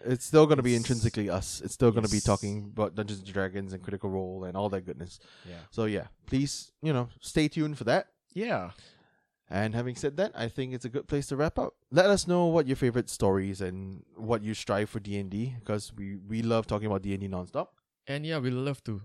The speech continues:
Speaker 2: co-, to hear the stories that either your D M had put you through or you are a dungeon mas-, master yourself. What kind of story or things that you have witnessed in this kind of, uh, emotion or even, like,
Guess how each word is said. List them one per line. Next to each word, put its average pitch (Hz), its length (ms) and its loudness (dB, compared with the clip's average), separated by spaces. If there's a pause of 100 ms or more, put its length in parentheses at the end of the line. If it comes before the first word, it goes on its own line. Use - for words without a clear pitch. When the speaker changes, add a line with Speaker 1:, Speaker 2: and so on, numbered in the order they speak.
(100)
Speaker 2:
co-, - 200 -14 (240)
to 117 60 -4
hear 127 200 -2
the 123 80 -4
stories 113 540 -2
that 95 180 -8 (240)
either 104 180 -6
your 113 140 0
D 104 160 -4
M 107 80 -4
had 104 140 -8
put 123 100 -10
you 135 100 -4
through - 200 -12
or 101 100 -10
you 101 140 -6
are 101 100 -6
a 98 40 -8
dungeon 123 360 -8
mas-, 131 240 -8
master 113 240 -6
yourself. 104 540 -6 (420)
What 117 220 -4
kind 117 160 -4
of 101 60 -8
story 110 500 -4 (580)
or 123 320 -6 (240)
things 160 160 -4
that 143 100 -8
you 123 120 -2
have 123 180 -2
witnessed 123 580 -6 (120)
in 98 120 -10
this 104 160 -10
kind 104 200 -10
of, 92 100 -14 (280)
uh, 87 260 -14 (380)
emotion 104 680 -4
or 95 180 -10
even, 98 280 -6
like, 95 180 -10